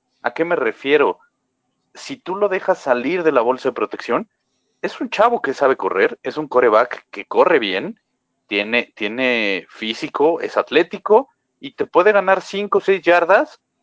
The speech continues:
sin ningún problema cuando se necesitan, o cuando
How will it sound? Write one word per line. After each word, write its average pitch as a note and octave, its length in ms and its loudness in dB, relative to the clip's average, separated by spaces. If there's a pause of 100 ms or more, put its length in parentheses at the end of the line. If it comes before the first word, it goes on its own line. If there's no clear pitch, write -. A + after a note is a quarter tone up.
(160)
sin - 340 -12
ningún B2+ 280 -8
problema D#3+ 500 0
cuando A2 360 0
se - 160 -10
necesitan, F#2 760 -10 (280)
o A2+ 120 -4
cuando G#2 600 -2